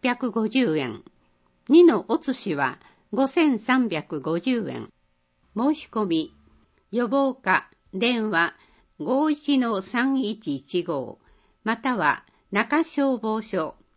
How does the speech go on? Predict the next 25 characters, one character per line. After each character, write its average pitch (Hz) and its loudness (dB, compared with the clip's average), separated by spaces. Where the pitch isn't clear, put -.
電 220 -2
話 175 0
五 254 0
二 262 2
の 202 -2
零 262 0
一 214 -6
一 190 -8
九、 147 -6
ま 233 -4
た 247 -2
は 147 -2
南 277 4
消 240 -4
防 190 -6
署、 143 -8
電 208 -2
話 160 -4
四 262 2
六 254 -4
の 202 -4
零 277 0
一 175 -6
一 170 -8
九。 135 -10